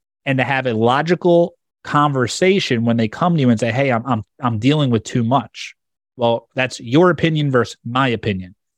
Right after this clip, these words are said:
And with our clients, when they come in, we say, "Hey, show me your L P." And the L P is just a simple planning system that we teach for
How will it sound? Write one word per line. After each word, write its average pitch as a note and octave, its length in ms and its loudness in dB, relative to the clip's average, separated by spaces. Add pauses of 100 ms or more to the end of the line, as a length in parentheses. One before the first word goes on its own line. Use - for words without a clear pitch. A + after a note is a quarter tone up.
(360)
And A#2+ 140 -4
with A#2 140 0
our E3 160 2
clients, G#2 540 -2
when A2+ 80 0
they G#2+ 100 0
come B2 240 -2
in, A#2 80 0
we A2 60 -2
say, A#2+ 120 0
"Hey, C#3 200 -2 (320)
show C#3+ 260 0
me D3+ 100 -2
your C3+ 200 0
L G#2+ 160 0
P." D#3 240 0
And G#2 100 -2
the G#2 80 0
L A2 140 2
P A#2 140 -4
is G#2+ 60 -2
just - 200 -8
a - 20 -8
simple A#2 320 0
planning D3+ 400 2
system G#2+ 300 0
that A2 140 -2
we A2 100 0
teach G#2+ 320 -2
for G#2+ 340 0